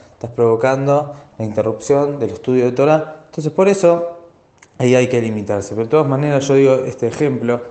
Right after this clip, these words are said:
para que nos demos cuenta hasta cuántos jajamín se fijaron que se puede, que no se puede hablar el Bet Knesset,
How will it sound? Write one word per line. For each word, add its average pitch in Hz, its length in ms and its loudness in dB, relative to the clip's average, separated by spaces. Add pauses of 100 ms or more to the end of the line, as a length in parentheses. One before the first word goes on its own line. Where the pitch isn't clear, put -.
(640)
para 120 220 2
que 117 80 -2
nos 117 100 -2
demos 143 220 2
cuenta 151 300 2
hasta 120 220 0
cuántos 151 340 0
jajamín 131 420 -4
se 120 120 -4
fijaron 135 520 0
que 131 160 0
se 131 160 -6
puede, 139 280 2
que 127 120 -4
no 123 80 -6
se 127 120 -4
puede 123 200 0
hablar 123 220 2
el 123 40 -2
Bet 120 240 -2
Knesset, 135 460 -4